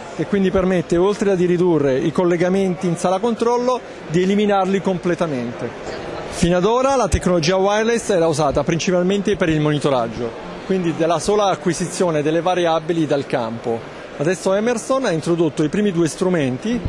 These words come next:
che sono quello che vedete lì in fondo con la scatoletta e questo qui,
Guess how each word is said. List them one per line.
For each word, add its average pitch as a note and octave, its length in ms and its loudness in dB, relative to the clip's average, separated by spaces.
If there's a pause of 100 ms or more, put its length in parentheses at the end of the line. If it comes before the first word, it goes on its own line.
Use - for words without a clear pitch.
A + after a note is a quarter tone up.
(380)
che - 120 0
sono E3 400 -4
quello E3+ 420 -4
che D#3+ 100 -8
vedete D#3 400 -8
lì D3 80 -10
in D3 200 -10
fondo C#3 500 -8 (180)
con C#3+ 160 -6
la C3+ 80 -6
scatoletta G3 760 -4
e D3+ 240 -10
questo E3 340 -6
qui, A#3+ 160 -8